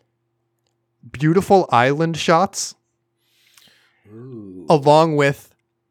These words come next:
Speaker 1: disconcerting tribal music where you're like, "Something fucked is happening in this beautiful
Speaker 2: What is
Speaker 1: place."
Speaker 2: happening here? I love
Speaker 1: And
Speaker 2: a
Speaker 1: it
Speaker 2: good mystery.
Speaker 1: And it's like, you wanna, you, your,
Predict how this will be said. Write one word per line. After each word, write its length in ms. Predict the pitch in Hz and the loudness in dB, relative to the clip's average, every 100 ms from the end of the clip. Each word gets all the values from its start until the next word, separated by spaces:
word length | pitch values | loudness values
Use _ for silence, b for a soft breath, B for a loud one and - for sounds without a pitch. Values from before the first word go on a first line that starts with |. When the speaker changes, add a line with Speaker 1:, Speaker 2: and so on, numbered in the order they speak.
| _ _ _ _ _ - | _ _ _ _ _ -2
Speaker 1:
disconcerting 760 | 139 180 - 170 - 165 151 | 2 2 0 -4 -2 -4 -4
tribal 400 | - - 131 123 117 | -6 0 0 0 -6
music 540 | 107 98 95 - - _ _ _ | -10 -14 -16 -18 -20 _ _ _
where 160 | 151 143 | -6 -4
you're 140 | 135 | -4
like, 320 | 131 113 - _ | -6 -8 -10 _
"Something 480 | - - 208 - 151 | -12 0 0 0 -8
fucked 420 | - - - - | -6 -2 -2 -4
is 140 | 117 - | -12 -6
happening 380 | 123 - 127 110 | -6 -6 -10 -10
in 100 | 107 | -10
this 140 | 101 | -12
beautiful 440 | 117 135 117 - 104 | -8 -6 -6 -8 -10
Speaker 2:
What 100 | 139 | -8
is 20 | 156 | -8
Speaker 1:
place." 180 | 180 - | -10 -14
Speaker 2:
happening 440 | 131 120 - 73 80 | -14 -16 -18 -20 -20
here? 200 | 85 _ | -20 _
I 140 | 139 165 | -6 -4
love 160 | 240 | -2
Speaker 1:
And 80 | 160 | 0
Speaker 2:
a 40 | |
Speaker 1:
it 40 | 175 | 0
Speaker 2:
good 160 | 175 | -4
mystery. 880 | 147 127 131 - 104 85 60 - _ _ | -10 -14 -14 -16 -18 -20 -20 -20 _ _
Speaker 1:
And 140 | 165 170 | -2 -2
it's 180 | 175 - | -2 -2
like, 300 | 151 - - _ _ | -2 -4 -12 _ _
you 140 | - 147 | -8 -2
wanna, 320 | 151 180 185 | 0 2 0
you, 260 | 156 139 127 | -2 -4 -6
your, 200 | 151 143 | -2 -2